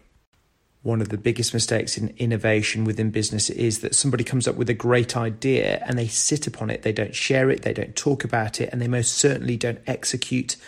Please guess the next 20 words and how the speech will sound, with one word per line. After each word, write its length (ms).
against 400
that. 260
So 320
you've 140
got 140
to 100
encourage 420
your 80
team 280
to 100
think 340
about 160
innovation, 580
don't 240
fear 200
the 80
change, 460
there's 200
no 240
excuse, 600